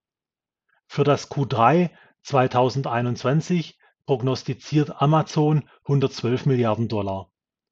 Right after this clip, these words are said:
Daraus ergibt sich ein Wachstum von plus sechzehn Prozent. Die Zahlen kamen am Markt nicht gut an.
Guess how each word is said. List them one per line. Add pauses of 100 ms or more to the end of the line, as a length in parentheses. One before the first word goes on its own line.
(640)
Daraus
ergibt
sich
ein
Wachstum
von
plus
sechzehn
Prozent. (960)
Die
Zahlen
kamen
am
Markt
nicht
gut
an.